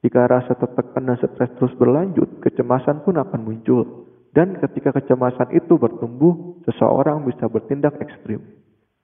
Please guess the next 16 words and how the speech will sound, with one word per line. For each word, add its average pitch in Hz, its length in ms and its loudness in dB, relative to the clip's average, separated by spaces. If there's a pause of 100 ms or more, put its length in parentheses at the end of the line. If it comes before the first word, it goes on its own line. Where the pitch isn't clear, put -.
(280)
Setelah 180 360 2
bertindak 131 520 -2
ekstrim 123 480 0
untuk 139 240 0
menutupi 123 440 -2
kecemasan, 117 760 -2
pikirannya 135 560 0
akan 147 240 -8
terus 147 240 2
berfokus - 400 -2
pada 127 280 -2
hal-hal 123 440 -2
ekstrim. - 640 -10 (160)
Kecemasan 135 480 0
itu 135 240 0
memang 139 320 -2